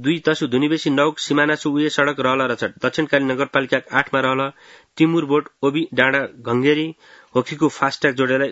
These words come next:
मोटर बाटोको लागि चन्द्रागिरी लखक रु दस लाख उपलब्ध कराला रचट। सभामुख देवराज घिमिरे पहिलाक बजेट छलफल नीति अनुसार कार्यक्रम बजेट तसु विद्यालय शिक्षा विधेयक चापक कारण शनिबार तसु सार्वजनिक विदा बाहेक सेव्य दिन संसद चलाला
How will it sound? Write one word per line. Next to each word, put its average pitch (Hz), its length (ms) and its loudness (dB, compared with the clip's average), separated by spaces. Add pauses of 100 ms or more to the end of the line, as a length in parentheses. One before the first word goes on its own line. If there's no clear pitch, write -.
(120)
मोटर 135 180 0
बाटोको 131 360 -2
लागि 123 280 -2 (160)
चन्द्रागिरी 135 460 0 (480)
लखक 123 260 0 (120)
रु 117 160 -4 (140)
दस 131 240 0
लाख 127 200 -4
उपलब्ध 117 380 -4 (560)
कराला 113 340 0
रचट। 98 300 -4 (1400)
सभामुख 180 540 0
देवराज 156 340 2
घिमिरे 147 240 2 (140)
पहिलाक 151 280 2
बजेट 139 320 0
छलफल 139 300 0
नीति 139 260 -2
अनुसार 139 280 -2
कार्यक्रम 135 340 0
बजेट 135 280 -2
तसु 139 160 -4
विद्यालय 139 440 0 (100)
शिक्षा 135 260 -2 (100)
विधेयक 135 240 0 (220)
चापक 127 320 0
कारण 127 220 2
शनिबार 127 400 -2
तसु 127 180 -8
सार्वजनिक 131 460 -4
विदा 131 220 0
बाहेक 120 280 0
सेव्य 143 360 -4
दिन 131 160 -2 (140)
संसद 131 340 -4
चलाला 123 260 0